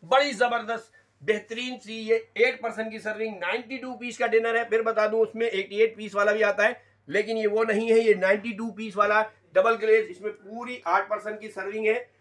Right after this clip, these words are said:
<clears throat> आठ rice, आठ deep, आठ quarter। और ये इस वक्त आपको जो नजर आ रही है rice dishes, बहुत ही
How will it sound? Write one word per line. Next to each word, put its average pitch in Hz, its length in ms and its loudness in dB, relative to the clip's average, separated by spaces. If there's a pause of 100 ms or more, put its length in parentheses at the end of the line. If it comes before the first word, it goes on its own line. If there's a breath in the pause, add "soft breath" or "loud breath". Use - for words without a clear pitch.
(380)
<clears throat> - 600 2
आठ 220 220 0
rice, 220 380 0
आठ 208 240 0
deep, 214 220 -10
आठ 202 180 -2
quarter। 208 240 -2
और 214 140 -4
ये 202 160 0
इस 208 140 -2
वक्त 208 140 -6
आपको 196 220 -2
जो 214 160 2
नजर 190 200 -4
आ 202 100 0
रही 202 160 -4
है 214 100 -2
rice 185 380 -4
dishes, 214 280 -12 (560 soft breath)
बहुत 254 380 2
ही 269 180 -6